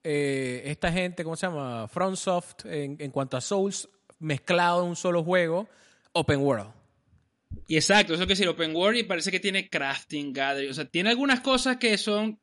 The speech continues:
Speaker 2: típicas de juego open world, pero en cuanto al gameplay de combate, de voces y eso, sigue siendo como un Soulsborne.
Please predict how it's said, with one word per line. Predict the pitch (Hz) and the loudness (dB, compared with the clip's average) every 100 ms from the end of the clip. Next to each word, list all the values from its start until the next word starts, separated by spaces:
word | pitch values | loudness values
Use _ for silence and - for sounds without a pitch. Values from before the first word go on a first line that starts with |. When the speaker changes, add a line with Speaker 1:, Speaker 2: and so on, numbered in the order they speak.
| _ | _
Speaker 2:
típicas | - 208 220 214 | -2 -2 0 0
de | 202 | 2
juego | 208 | 0
open | 208 202 | -2 -4
world, | 208 208 202 208 _ - | 0 0 0 -6 _ -8
pero | 175 165 | -4 -2
en | 156 | -4
cuanto | 143 160 156 | -4 -4 -2
al | 147 | -2
gameplay | 143 170 180 185 | 0 -2 -2 -4
de | 185 | -4
combate, | 160 127 143 151 | -4 -2 -2 -2
de | 139 | -4
voces | 123 143 147 165 | -4 -6 -6 -6
y | |
eso, | 170 180 | -6 -6
sigue | 160 170 151 156 | -8 -6 -6 -4
siendo | - 160 160 156 | -6 -6 -6 -6
como | 147 139 | -8 -8
un | 127 | -8
Soulsborne. | - 147 143 147 147 147 | -6 -6 -8 -10 -12 -12